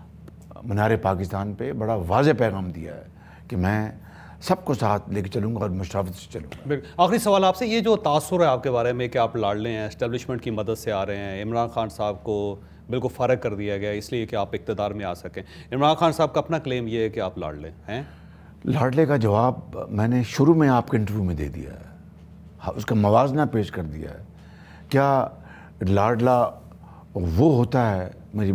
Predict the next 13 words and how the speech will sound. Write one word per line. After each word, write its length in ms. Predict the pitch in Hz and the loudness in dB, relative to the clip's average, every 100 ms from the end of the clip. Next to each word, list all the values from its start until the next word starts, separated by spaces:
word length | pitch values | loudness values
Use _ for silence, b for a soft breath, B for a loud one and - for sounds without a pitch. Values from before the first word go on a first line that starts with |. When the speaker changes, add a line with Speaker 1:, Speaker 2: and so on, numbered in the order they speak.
| - - - - | -2 -6 -12 -10
Speaker 1:
मैं 180 | 82 127 | -4 -2
आपको 420 | 120 123 - 123 92 - 131 | 0 -2 0 0 0 -6 -6
मुख्तसर 300 | 147 160 127 | -4 0 2
फिर 140 | 139 | 2
बता 200 | 107 98 | 2 0
देता 200 | 85 98 | -2 -8
हूँ, 160 | 85 82 - B B B B - | -10 -12 -18 B B B B -2
लाडला 840 | 87 101 117 113 123 123 - - B B B B - | 2 4 4 4 4 4 0 -8 B B B B 4
वो 200 | 214 143 | 6 6
होता 320 | 113 131 110 | 4 4 2
है 340 | 92 85 - - B B B B - | 2 -2 -8 -16 B B B B 0
जो 240 | 92 143 | 4 4
कि 480 | 143 131 113 113 | 6 4 4 2